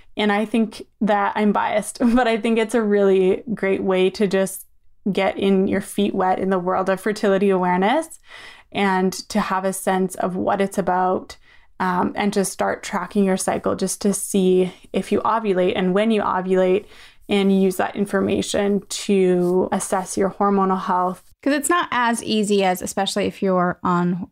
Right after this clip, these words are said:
Speaker 2: hormonal birth control, I believe, to just kind of jump into starting fam because, you know, once you stop hormonal birth control, you're also waiting for ovulation to return and everything to kind of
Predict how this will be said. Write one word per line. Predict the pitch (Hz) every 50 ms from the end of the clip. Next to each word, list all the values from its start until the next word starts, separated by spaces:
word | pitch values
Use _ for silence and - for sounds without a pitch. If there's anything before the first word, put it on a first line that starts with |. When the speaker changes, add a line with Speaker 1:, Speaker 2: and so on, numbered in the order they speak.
| _ -
Speaker 2:
hormonal | - - 208 196 196 196 202 202 196 190 185 185 180 -
birth | 180 180 - -
control, | 185 180 - - 185 175 170 185 185 - _ _ -
I | 196
believe, | 180 185 180 175 175 175 175 _ _ _ _ _ _ _ _ _ _ -
to | - 220
just | 185 202 202 185 - -
kind | - - 190 190
of | 185 180 180 - _ _ - 190
jump | - 226 202 196 196 185 -
into | - - 202 196 180 - 202 185 185 185 185 180 - - _ _ _ _ -
starting | - - - 220 208 208 202 208
fam | 202 - 202 185 185 185 180
because, | 180 180 175 - 190 180 180 180 170 - - - _ - - _ _ _ -
you | 196 196
know, | 185 175 175 175 175 - - _ _ _ - -
once | 202 196 190 - -
you | 190
stop | 185 - - 202 185 - -
hormonal | - 196 185 180 180 180 180 180 170
birth | 180 180 175 -
control, | - 180 - - 180 175
you're | 170 190 175
also | 170 175 - 190
waiting | 170 180 180 175 180 180
for | - - 185
ovulation | 180 180 180 175 175 175 170 - 185 175
to | - 175
return | 165 170 - - 180 175 170 170 170 170 - - - - - - _ -
and | - 202
everything | 196 196 180 202 196 - 190 190
to | 175 190
kind | 180 - - 185 180 185
of | 175 175